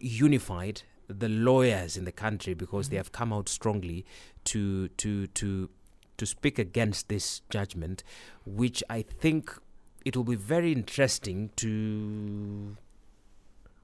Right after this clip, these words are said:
Speaker 1: see how it goes, because really I was trying to look on,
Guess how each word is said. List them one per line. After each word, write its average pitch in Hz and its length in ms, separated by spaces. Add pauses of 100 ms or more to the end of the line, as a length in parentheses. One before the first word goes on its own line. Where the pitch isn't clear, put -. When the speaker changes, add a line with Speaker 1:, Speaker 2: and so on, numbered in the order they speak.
(100)
Speaker 1:
see 117 400
how 120 260
it 104 80
goes, 107 220
because 110 420
really 120 280 (360)
I 123 60
was 117 140
trying 160 220
to - 120
look 131 300
on, 107 180